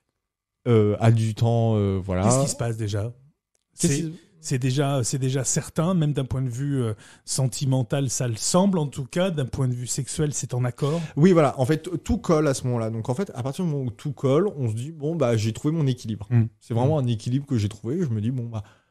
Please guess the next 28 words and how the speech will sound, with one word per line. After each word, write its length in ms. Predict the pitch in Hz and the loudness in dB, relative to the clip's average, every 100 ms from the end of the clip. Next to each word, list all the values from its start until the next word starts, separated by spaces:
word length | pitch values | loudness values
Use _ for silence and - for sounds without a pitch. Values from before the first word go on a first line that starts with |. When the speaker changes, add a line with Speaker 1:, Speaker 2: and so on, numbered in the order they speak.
| _ | _
Speaker 1:
c'est 160 | _ 151 | _ 0
ça 100 | 190 | 0
qu'il 120 | 196 | 0
me 60 | 156 | -2
faut. » 160 | 101 - _ _ _ _ _ _ - | -4 -8 _ _ _ _ _ _ 0
Mais, 240 | 147 170 | 4 6
euh, 220 | 147 123 117 | 6 6 2
sans 180 | 170 | -2
plus 180 | 180 220 | -4 0
de 60 | 151 | 0
questions 300 | 113 110 131 | 0 -2 -4
que 80 | 113 | -4
ça, 160 | - 131 | -4 -4
en 140 | 123 | -4
fait, 260 | 101 113 110 | -4 -4 -4
je 160 | 92 | -4
me 60 | 101 | -6
suis 160 | - 104 | -8 -6
jamais 200 | 120 139 | -6 -4
posé 260 | 110 101 | -6 -8
tellement 340 | - 107 107 110 | -4 0 0 0
la 120 | 98 | 0
question. 360 | 95 90 95 | -4 -6 -8
Je 60 | 113 | -8
me 80 | 92 | -8
suis 160 | - | -14
dit, « 60 | |
Bon, 60 | 95 | -20